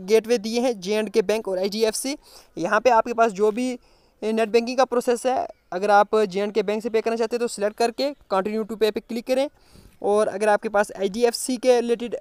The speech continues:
उसका अगर आपके पास एटीएम है, तो अगर आपके पास नेट बैंकिंग है एचडीएफ़सी की तो आप वो भी सिलेक्ट कर सकते हैं। मेरे पास जे एंड के बैंक है, मैंने यहाँ पे सिलेक्ट करके उसके बाद continue to pay पे क्लिक किया है। तो आप देख सकते हैं, "Please wait, you are being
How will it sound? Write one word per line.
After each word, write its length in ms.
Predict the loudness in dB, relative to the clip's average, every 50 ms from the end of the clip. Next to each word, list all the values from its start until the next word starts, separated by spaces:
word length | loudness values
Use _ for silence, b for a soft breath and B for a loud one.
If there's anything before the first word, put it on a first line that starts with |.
| _ -14
उसका 300 | -14 -6 0 2 2 2
अगर 160 | 2 0 0
आपके 240 | 0 0 0 -2 -2
पास 200 | 0 0 0 0 -4
एटीएम 340 | -8 -6 -6 -6 -4 -2
है, 120 | -2 -4 -4 b b b b b b b b -6
तो 180 | -4 -2 -2
अगर 220 | -2 -2 0 2 2
आपके 180 | 2 2 0
पास 200 | 0 0 -2 -2 -2
नेट 140 | -6 -4
बैंकिंग 360 | -2 -2 -2 -2 -2 -4 -6 -2
है 120 | -2 -2 -2
एचडीएफ़सी 640 | -4 -6 -8 -8 -6 -4 -4 -4 -4 -6 -10 -10
की 140 | -10 -14 -14
तो 160 | -10 -8 -8 -6
आप 220 | -4 -4 -6 -4 -4
वो 100 | -4 -4
भी 80 | -4
सिलेक्ट 260 | -6 -6 -6 -6 -4 -4
कर 80 | -6
सकते 260 | -6 -6 -10 -8 -8
हैं। 60 | -10 -8
मेरे 160 | -8 -8 -6
पास 120 | -4 -6 -4
जे 100 | -4 -6
एंड 100 | -6 -6
के 80 | -8 -8
बैंक 240 | -8 -8 -10 -10 -12
है, 60 | -12
मैंने 220 | -10 -10 -10 -10
यहाँ 200 | -8 -10 -10 -10
पे 120 | -12 -14 -12
सिलेक्ट 260 | -8 -6 -8 -6 -6
करके 240 | -8 -10 -8 -8 -12
उसके 240 | -12 -14 -14 -14 -12
बाद 100 | -12 -12
continue 480 | -8 -6 -6 -4 -4 -6 -10 -10 -10 -12 -14 B B B B B -10
to 60 | -10
pay 180 | -6 -6 -6 -6
पे 100 | -6 -6 -10
क्लिक 280 | -8 -8 -8 -8 -8 -8
किया 160 | -8 -10 -8
है। 60 | -8 -8
तो 100 | -6 -4
आप 140 | -4 -4
देख 120 | -4 -4 -8
सकते 160 | -8 -6 -8
हैं, 80 | -8 -6
"Please 280 | -8 -10 -8 -4 -2
wait, 180 | -2 -2 -2 -4
you 140 | -4 0 0
are 100 | 0 0
being 280 | -2 -8 -6 -6 -6 -8